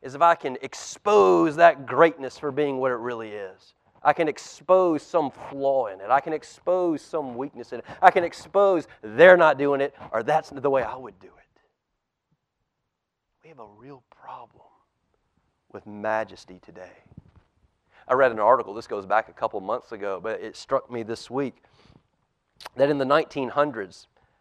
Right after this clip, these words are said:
the nature of biography began to change. Prior to a man named Leighton Strachey, S T R A C H E Y.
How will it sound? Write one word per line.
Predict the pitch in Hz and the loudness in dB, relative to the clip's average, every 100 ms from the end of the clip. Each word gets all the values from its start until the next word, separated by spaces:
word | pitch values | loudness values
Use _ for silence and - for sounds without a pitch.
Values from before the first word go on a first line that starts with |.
| _ _ _ _ _ _ | _ _ _ _ _ _
the | 120 127 | -8 -6
nature | 123 139 180 - 196 | -6 -6 -8 -6 -4
of | 151 127 110 | -2 -2 2
biography | 120 113 104 107 123 104 98 - 92 | 4 6 6 4 2 -4 -10 -12 -20
began | 87 101 104 107 | -18 -14 -12 -12
to | 101 | -14
change. | 90 - 92 90 _ _ _ _ _ _ _ _ _ _ _ _ _ _ | -16 -18 -18 -20 _ _ _ _ _ _ _ _ _ _ _ _ _ _
Prior | - 196 214 202 | 6 10 10 8
to | - 156 | 4 6
a | |
man | 127 135 151 147 135 | 6 6 2 2 0
named | 131 127 117 101 _ _ _ _ _ _ _ | 0 0 -4 -10 _ _ _ _ _ _ _
Leighton | 113 98 147 165 165 147 135 _ | -6 2 2 2 -8 -8 -12 _
Strachey, | - - - - 110 - 85 76 _ _ - | -18 -18 -12 0 0 0 -20 _ _ _ -10
S | 135 | -10
T | - 139 | -10 -8
R | - 135 | 2 2
A | 123 | 2
C | 131 - 135 | -8 -12 -12
H | 127 113 - | -12 -14 -18
E | 113 | -20
Y. | 101 85 | -18 -18